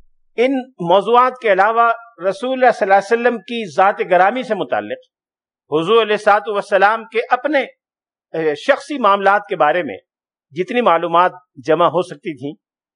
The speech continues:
وہ تابعین نے صحابہ کرام سے جا کر جمع کیں۔ کیسے جمع کیں، اس کی تفصیل کل کی گفتگو میں انشاءاللہ۔ کل میں نے عرض کیا تھا کہ بعض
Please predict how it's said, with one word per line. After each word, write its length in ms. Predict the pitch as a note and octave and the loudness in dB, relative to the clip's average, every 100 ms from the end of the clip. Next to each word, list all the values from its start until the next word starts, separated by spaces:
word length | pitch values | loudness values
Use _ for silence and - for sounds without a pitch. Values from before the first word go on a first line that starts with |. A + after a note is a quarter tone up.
| _ _ | _ _
وہ 160 | C#3+ F3 | -4 0
تابعین 500 | E3 D#3 D#3 E3+ F3 | 0 0 -2 -4 -4
نے 60 | |
صحابہ 380 | D#3+ C3+ D3 D3+ | -4 0 2 2
کرام 340 | D3 C#3 D3 | 2 0 0
سے 140 | C#3+ D3+ | -4 -4
جا 180 | B2+ B2+ | -2 -2
کر 160 | C#3 C3+ _ | -2 -4 _
جمع 300 | A#2+ C3 B2 | -2 0 -2
کیں۔ 220 | B2+ D#3 - - | -6 -14 -8 0
کیسے 240 | F#3+ A3 | 0 0
جمع 260 | G3+ F#3 F#3 | -2 0 -2
کیں، 180 | F#3+ G#3 _ - | -4 -12 _ -14
اس 160 | - | -10
کی 80 | G3+ | -6
تفصیل 440 | F3+ E3 - E3 E3+ _ | -2 -2 -2 -6 -8 _
کل 120 | - F3 | -2 -2
کی 120 | E3 | -4
گفتگو 400 | C#3 B2+ C3+ A#2+ | -10 -10 -8 -6
میں 100 | A2 | -8
انشاءاللہ۔ 380 | G2+ F#2 F2 E2 _ _ _ _ _ _ _ _ _ - | -10 -14 -14 -18 _ _ _ _ _ _ _ _ _ -2
کل 140 | G#3+ | 0
میں 120 | A#3 | 0
نے 140 | A#3 A3+ | 0 0
عرض 140 | A3 | 0
کیا 180 | B3 B3 | 0 0
تھا 160 | B3 | 2
کہ 100 | B3 | 0
بعض 280 | A#3+ G3+ A3+ | 2 2 2